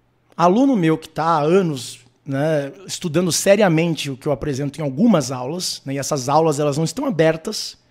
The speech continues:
por uma razão bem específica que eu já vou entrar, né? Ahn, sim, o sujeito conseguiria fazer isso, mas não faz. Por quê? Porque ele entende que, até se você quisesse usar, o que muitos não fazem,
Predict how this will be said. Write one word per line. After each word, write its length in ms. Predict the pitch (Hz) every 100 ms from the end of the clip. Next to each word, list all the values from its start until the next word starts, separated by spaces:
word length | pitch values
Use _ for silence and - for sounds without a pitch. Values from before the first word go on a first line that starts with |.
| _ _ _ _
por 140 | 208
uma 100 | 208
razão 340 | 165 165 139 165
bem 140 | 156
específica 480 | 147 160 127 160 -
que 80 | 180
eu 40 |
já 100 | -
vou 120 | 139
entrar, 400 | 143 120 139 180
né? 180 | 214 175 - _ - - - - _ _ _ _
Ahn, 600 | 170 165 165 156 151 156
sim, 300 | - 427 453
o 40 | 370
sujeito 400 | - 156 214 -
conseguiria 880 | 269 294 233 202 208 262 170 120 -
fazer 280 | 151 123 139
isso, 140 | 135
mas 160 | 226 185
não 100 | 160
faz. 560 | - 214 202 - - - _ _
Por 100 | 214
quê? 260 | 165 110 - _ _ _ _ _
Porque 160 | -
ele 100 | 254
entende 500 | 359 - 196 262 156
que, 340 | 139 156 131 - _ _ _ _ _
até 220 | - - 233
se 160 | -
você 440 | 202 180 - 170 160
quisesse 680 | - 131 113 147 - -
usar, 320 | 160 110 117 123
o 80 |
que 120 | 135 151
muitos 460 | 151 196 - -
não 160 | 127 120
fazem, 500 | 120 120 120 160